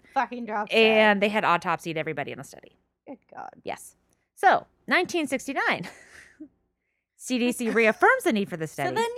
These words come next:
Speaker 1: yesterday.
Speaker 2: and gains local medical society support from the A M A.
Speaker 1: Oy.
Speaker 2: Ah. They, uh, uh, the A M A officially supported the continuation of the study. Um, so at <laughs> this point,
Speaker 1: No.
Speaker 2: uh,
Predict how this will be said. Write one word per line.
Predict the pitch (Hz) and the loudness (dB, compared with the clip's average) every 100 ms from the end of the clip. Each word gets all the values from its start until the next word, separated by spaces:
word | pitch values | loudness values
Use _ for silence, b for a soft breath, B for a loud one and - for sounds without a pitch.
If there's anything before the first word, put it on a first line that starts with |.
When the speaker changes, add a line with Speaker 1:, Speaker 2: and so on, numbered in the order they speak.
| 494 480 | 0 0
Speaker 1:
yesterday. | - - 165 151 127 214 _ - | 0 -6 -14 -14 -14 -16 _ -2
Speaker 2:
and | 349 480 392 | 0 0 2
gains | 339 330 330 294 - - | 2 2 -2 -6 -12 -8
local | 220 254 294 | -4 -2 0
medical | 247 233 262 | 0 0 -6
society | 247 226 208 202 | -6 -4 -2 -2
support | - 202 180 143 - | -6 -4 -2 -2 -6
from | - 196 | -8 -8
the | - | -6
A | 330 370 | -6 -4
M | 254 | -4
A. | 175 175 226 - 302 339 | -4 -4 -6 -10 -18 -14
Speaker 1:
Oy. | 302 226 226 220 | -10 -10 -8 -8
Speaker 2:
Ah. | 453 415 415 403 370 _ b b b b b - | -6 -6 -8 -10 -12 _ b b b b b -2
They, | 240 254 254 | 0 0 -2
uh, | - - - | -8 -8 -6
uh, | 190 | -6
the | 143 | -4
A | 214 | -4
M | 233 | -6
A | 185 | -6
officially | 165 196 202 185 | -8 -12 -12 -14
supported | 160 - 131 120 | -14 -14 -12 -12
the | 147 | -14
continuation | 156 151 127 95 - | -16 -16 -16 -16 -18
of | 78 | -20
the | - | -20
study. | 71 - _ _ _ _ _ _ _ - | -20 -20 _ _ _ _ _ _ _ 0
Um, | 220 - | 0 0
so | - 277 | 0 2
at | 285 | 4
<laughs> | 269 311 | 2 2
this | 370 - | 0 -2
point, | 285 254 240 196 - _ _ _ _ _ _ _ _ _ _ _ _ _ - | 0 2 2 -2 -10 _ _ _ _ _ _ _ _ _ _ _ _ _ 0
Speaker 1:
No. | 202 | 2
Speaker 2:
uh, | 180 165 156 151 | 4 4 2 -2